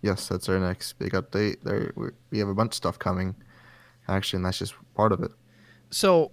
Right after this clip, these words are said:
Speaker 3: before we get in the updates, just your base, your base product.
Speaker 2: Yeah.
Speaker 3: Again, how I found you guys is, uh, well, I was doing a Google search, to be fr-, uh, frank, and I was typing in T C G, and I mistyped in something, and you guys popped up. So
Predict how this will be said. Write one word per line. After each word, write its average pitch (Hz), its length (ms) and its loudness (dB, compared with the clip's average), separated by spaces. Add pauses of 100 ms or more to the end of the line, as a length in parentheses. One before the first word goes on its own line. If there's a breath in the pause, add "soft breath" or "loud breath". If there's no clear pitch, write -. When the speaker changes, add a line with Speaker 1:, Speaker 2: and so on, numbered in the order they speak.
Speaker 3:
before 156 240 -4
we 262 60 -4
get 180 100 -4
in 127 60 -4
the 113 140 -2
updates, - 240 -12
just - 240 -6
your 120 80 -2
base, 123 420 0
your 117 120 -6
base 107 180 -4
product. 98 520 -12
Speaker 2:
Yeah. 107 120 -6 (560 loud breath)
Speaker 3:
Again, 151 400 2 (420)
how 165 220 0
I 233 120 2
found 117 240 -6
you 110 100 -8
guys 107 440 -10
is, 113 640 -4 (220)
uh, 131 100 -6 (420)
well, 139 240 2
I 117 100 -2
was 117 100 -2
doing 120 200 0
a 185 40 -2
Google 120 320 -4
search, - 260 -14
to - 80 -14
be 107 80 -8
fr-, 107 180 -10
uh, 113 140 -6
frank, - 280 -8
and - 60 -10
I - 20 -6
was 107 80 -8
typing 110 260 -4
in 110 140 -8
T 120 160 -6
C 113 160 -6
G, 117 180 -2
and 107 80 -4
I 107 260 -10
mistyped 135 520 -2
in 156 120 0
something, 165 400 -2
and 131 120 0
you 127 60 2
guys 127 220 2
popped - 340 0
up. 110 240 -2
So - 260 -4